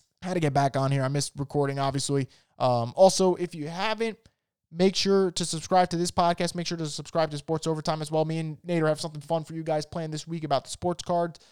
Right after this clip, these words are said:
and that type of industry. Now, that's not really my forte, but I'm excited to learn. There's a,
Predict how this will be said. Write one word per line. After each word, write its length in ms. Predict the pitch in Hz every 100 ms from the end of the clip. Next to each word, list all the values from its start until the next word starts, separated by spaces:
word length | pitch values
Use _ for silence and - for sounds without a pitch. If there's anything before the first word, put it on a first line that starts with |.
| _ -
and 180 | 143
that 300 | 160 156 _
type 200 | - 165
of 100 | 156
industry. 360 | 165 165 151 170
Now, 160 | 160 160
that's 180 | 185
not 120 | 190 185
really 160 | 185
my 120 | 180
forte, 400 | 175 175 160 208
but 280 | 269 165 - _ _ _ _ -
I'm 120 | 214
excited 260 | - 277 247
to 40 |
learn. 240 | 247 196
There's 320 | 151 175 202
a, 100 | 196